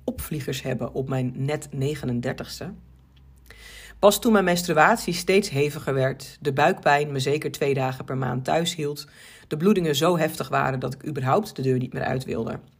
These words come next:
en er ook nog eens steeds korter tussen mijn menstruaties zat, ging ik googlen. En bij toeval kwam ik op de website van een overgangsconsulente terecht, waar al mijn symptomen werden genoemd als mogelijke signalen voor de overgang.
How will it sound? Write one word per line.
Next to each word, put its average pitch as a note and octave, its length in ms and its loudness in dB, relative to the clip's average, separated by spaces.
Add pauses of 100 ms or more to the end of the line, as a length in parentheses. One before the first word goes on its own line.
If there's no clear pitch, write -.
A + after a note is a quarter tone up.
(600)
en D#3+ 120 0
er D3+ 120 2
ook F3 180 2
nog E3+ 160 -4
eens D3+ 200 -4
steeds - 360 -2
korter G#3+ 340 0
tussen - 280 -2
mijn C#3+ 120 -4
menstruaties C#3 640 -4
zat, - 260 -6 (340)
ging G#3+ 200 0
ik F3+ 220 -2
googlen. - 400 -2 (680)
En F#3+ 140 4
bij E3 120 6
toeval A#3 440 4
kwam G3 200 4
ik F3 100 0
op - 120 -4
de D3 60 -6
website C3+ 500 0
van C3 140 0
een C3+ 140 -4
overgangsconsulente C3+ 1040 -4
terecht, C3 420 -6 (380)
waar D3 220 2
al G#3 400 6
mijn F#3 260 2
symptomen D3+ 680 -2
werden C3+ 220 -2
genoemd C3 500 -6
als C3 380 -6
mogelijke G#3 460 2
signalen C3 640 -4
voor B2+ 220 -6
de B2 100 -4
overgang. B2+ 420 -10